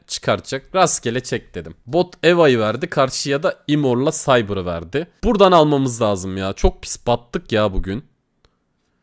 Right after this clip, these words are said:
Her zaman kazanacağız diye de bir şey yok da. Ama kaybedeceğiz diye de bir şey yok yani. Kazanmamız lazım. Yani böyle vurdum şimdi bir tane Asimov.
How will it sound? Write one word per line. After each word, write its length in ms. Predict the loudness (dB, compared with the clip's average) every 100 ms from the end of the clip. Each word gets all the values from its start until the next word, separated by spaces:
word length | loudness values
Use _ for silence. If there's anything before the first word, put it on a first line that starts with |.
| _ -4
Her 140 | -2
zaman 360 | 2 2 2 0
kazanacağız 680 | 2 2 2 2 0 0
diye 180 | -4 -2
de 60 | -4
bir 60 | -4
şey 180 | -2 0
yok 280 | -2 _
da. 200 | -4 -4 -8 _ _ _ _ _
Ama 180 | -6 -6 2
kaybedeceğiz 600 | 4 4 2 -2 -2 0
diye 180 | 0 0
de 80 |
bir 60 | -2
şey 200 | -4 -8
yok 200 | -10 -8
yani. 220 | -8 -6
Kazanmamız 720 | -2 0 2 0 -2 -2 -4 -2
lazım. 360 | -4 -6 -12 -18 _ _ _ _ _ _ _
Yani 340 | -8 -6 -6 -12 _ _ -4
böyle 320 | 0 2 0 -2 -4
vurdum 420 | 2 2 2 0
şimdi 500 | -2 -2 0 0 -4 _ _ -14
bir 80 | -4
tane 320 | 0 0 -2
Asimov. 500 | -6 -6 -4 -4 -6